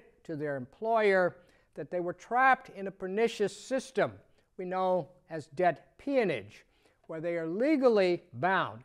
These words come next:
and their children and their families are legally bound to remain on the farm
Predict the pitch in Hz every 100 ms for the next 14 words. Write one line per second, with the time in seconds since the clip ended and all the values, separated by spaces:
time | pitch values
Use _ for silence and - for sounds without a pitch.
0 | 143 156 151 170 160 - - 320 339 214
1 | 127 90 _ _ _ _ 160 160 156 -
2 | 196 240 254 160 110 - 143 185 247 214
3 | 196 151 165 160 151 143 - _ _ -
4 | 165 151 196 233 247 220 175 - _ _
5 | _ 175 220 247 214 - - 190 170 95